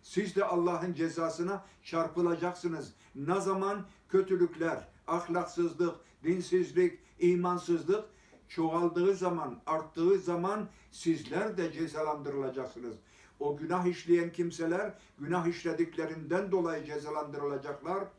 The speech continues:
ve o birleri de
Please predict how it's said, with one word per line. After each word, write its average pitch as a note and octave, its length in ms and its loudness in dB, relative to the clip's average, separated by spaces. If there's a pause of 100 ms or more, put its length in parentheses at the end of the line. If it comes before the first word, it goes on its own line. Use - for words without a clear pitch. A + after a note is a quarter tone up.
(320)
ve C3+ 460 -2 (720)
o C3 180 2
birleri C#3 520 0
de F#3 120 0